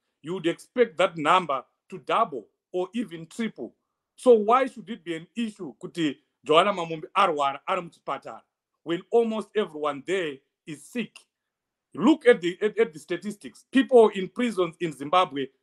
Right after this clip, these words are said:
are sick. And we have an honorable person, a member of parliament, who gets sick when he's in jail, and he goes to a hospital. And before he has even completed the treatments, even seen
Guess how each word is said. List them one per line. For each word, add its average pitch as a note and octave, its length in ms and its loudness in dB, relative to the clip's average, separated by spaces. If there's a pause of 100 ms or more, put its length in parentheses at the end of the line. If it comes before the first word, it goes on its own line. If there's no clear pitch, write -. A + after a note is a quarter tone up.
(180)
are C#3+ 160 -2
sick. - 280 -12 (600)
And F#3 180 0
we F3+ 300 -6
have G#3+ 320 0 (340)
an F#3 140 -2 (140)
honorable A#3 580 -2
person, C#3+ 380 -12 (480)
a F#3+ 100 2
member A3 460 -2
of E3 240 -6
parliament, C3 420 -6 (300)
who A3+ 200 -6
gets A3 360 -4
sick B3+ 180 -4 (300)
when D#3 180 -4
he's D3 180 -6
in C#3 140 -6
jail, D3 400 2 (260)
and E3 160 -2
he D#3+ 160 -10
goes B3 300 6
to E3+ 180 -2
a C#3 40 -6
hospital. D#3+ 600 -6 (300)
And G3 220 -4
before A#3 420 -2
he F#3 80 -4
has D#3+ 240 -8
even G3+ 320 -6
completed G3+ 720 -6
the C#3+ 60 -16
treatments, E3+ 640 -6 (340)
even A#3+ 260 0
seen C#4+ 420 -2